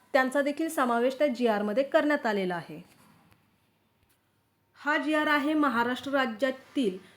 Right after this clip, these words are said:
विमुक्त जाती, भटक्या जमाती आणि इतर जे माव-, मागास प्रवर्ग आहेत, त्या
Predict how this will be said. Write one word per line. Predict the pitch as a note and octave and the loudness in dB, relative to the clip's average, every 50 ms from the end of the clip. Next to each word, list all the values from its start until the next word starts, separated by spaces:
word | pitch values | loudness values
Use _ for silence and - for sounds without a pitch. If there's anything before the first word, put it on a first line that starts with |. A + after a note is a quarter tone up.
| _ _ _ _ _ _ _ _ _ _ _ | _ _ _ _ _ _ _ _ _ _ _
विमुक्त | G#3+ F#3 G#3 B3 B3 C4 C#4+ C#4+ - - D4+ | -8 -4 0 2 4 2 2 0 -2 -8 -6
जाती, | A#3+ A#3+ A3+ G#3 - - G#3 G#3+ | -4 -2 -2 -2 -2 -4 -4 -2
भटक्या | G3 A3+ A3 - - C4 B3+ | -2 -2 -4 -4 -4 -4 -4
जमाती | A3 B3+ A#3+ A3+ G3+ - - A#3+ | -2 -2 -2 -2 -4 -4 -6 -6
आणि | - - C4 D#4 | -4 -2 -2 -2
इतर | D#4+ D#4 E4 F4 D#4+ | -2 -2 -2 -4 -4
जे | C#4+ F4 | -2 -2
माव-, | E4+ D#4 D4 B3+ A#3+ B3+ A3+ A3+ | -2 0 0 0 0 -2 -4 -4
मागास | A#3 A#3 B3 A#3+ A#3+ A#3+ C4+ C4 - | -4 -4 -2 -2 -2 -2 -4 -6 -6
प्रवर्ग | - C4 A#3+ A#3+ A#3+ A#3+ A3+ | -4 0 2 2 2 2 0
आहेत, | A#3+ A3+ G3+ F3+ F#3 G3+ - - _ _ | -2 -2 -2 -4 -6 -8 -8 -10 _ _
त्या | C4 C4+ | -2 -2